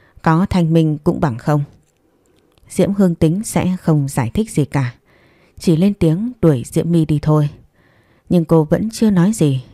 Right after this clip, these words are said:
thì lúc này Minh Khánh đã cất tiếng trước. Giọng anh mạnh mẽ vô cùng. "Diễm Hương và chồng cô ấy ly hôn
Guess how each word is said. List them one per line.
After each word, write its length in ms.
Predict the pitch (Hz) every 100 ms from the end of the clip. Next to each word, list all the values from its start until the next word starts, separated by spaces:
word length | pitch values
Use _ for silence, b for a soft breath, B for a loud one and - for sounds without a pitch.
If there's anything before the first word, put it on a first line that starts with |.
| -
thì 140 | 170
lúc 220 | 185 247
này 260 | 165 147 147
Minh 180 | 208 214
Khánh 320 | - 160 208 220
đã 240 | 160 208 214
cất 140 | 233 -
tiếng 200 | 165 185
trước. 300 | - 247 262 b b b b b b
Giọng 220 | - 151 -
anh 280 | 156 151 147
mạnh 160 | 170 - 156
mẽ 280 | 170 180 175
vô 160 | 156 -
cùng. 180 | 143 120 - _ _ _ _ _ _ _ _ _ _ -
"Diễm 220 | - 196
Hương 220 | 190 170
và 140 | 151 127
chồng 260 | 160 139 -
cô 100 | 160
ấy 80 |
ly 180 | 175 170
hôn 300 | 156 160 151